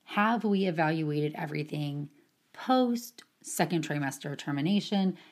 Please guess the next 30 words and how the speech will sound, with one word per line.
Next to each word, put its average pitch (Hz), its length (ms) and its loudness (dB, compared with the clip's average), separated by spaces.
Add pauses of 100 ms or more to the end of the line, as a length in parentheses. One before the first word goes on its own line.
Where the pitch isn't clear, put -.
(140)
to 214 120 4
make 196 300 6
sure 170 320 2
that 151 140 -2
the 156 60 2
uterus 143 480 0 (140)
and 151 140 0
the 151 40 -4
tubes 247 360 4
still 190 180 0
look 156 200 2
fine? - 440 -6 (460)
As 185 240 4
said 185 280 4
in 170 120 0
the 160 40 0
prior 151 360 0
question, 185 640 0 (300)
the 185 100 4
healing 226 460 4
process 170 400 2
from 170 140 -2
the 151 80 0
uterus 170 380 0
after 160 240 -6
a 151 60 -4
placenta 156 500 -4
is 151 160 -4
pretty 151 280 -4
intense. 180 640 -2